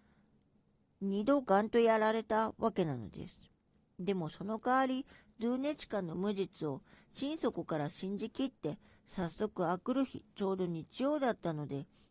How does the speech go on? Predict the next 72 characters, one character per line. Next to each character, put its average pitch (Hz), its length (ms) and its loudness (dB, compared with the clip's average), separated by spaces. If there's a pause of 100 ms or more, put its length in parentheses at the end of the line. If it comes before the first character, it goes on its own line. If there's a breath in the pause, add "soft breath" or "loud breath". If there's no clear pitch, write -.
(140)
い 165 80 -8
き 185 140 -2
な 185 160 2
り 175 260 -2
町 175 260 -4
の 175 120 -2
中 214 260 -2
央 247 240 6
公 240 260 2
会 247 280 2
堂 240 240 4
へ 240 80 2
乗 226 140 -4
り 233 140 -4
つ - 120 -14
け 269 140 2
る 220 120 2
と、 - 200 -6 (480 loud breath)
ぱ 202 120 2
っ 190 60 -2
た 269 200 2
り 254 200 2
床 190 260 0
に 202 140 -2
膝 185 320 0
を 214 80 -4
つ - 120 -12
き、 185 220 -4 (300)
ど 196 140 6
う - 40 -12
か 156 140 -4
こ 170 140 -4
の 160 160 -2
新 202 360 2
し 277 240 -2
い 262 40 -4
試 214 420 -2
み 220 100 -4
に 220 180 -6
耐 269 240 2
え - 20 -4
て、 165 220 -4 (320 loud breath)
自 185 120 -2
分 208 260 0
の 208 100 0
務 220 340 -2
め 214 80 0
を 190 80 0
果 - 160 -6
た 262 200 4
す - 80 -10
こ 214 120 -2
と 185 140 -2
の 165 140 -2
で 180 120 0
き 233 120 -6
ま 277 200 0
す 262 120 -4
よ 190 300 2
う、 - 340 -20
力 165 440 2
を 143 100 2
与 190 260 0
え 208 40 -2
て 208 120 -2
く 214 140 0
だ 220 140 4
さ 233 220 2
い 220 60 -4
ま 269 200 0
し - 100 -4
と、 156 180 -4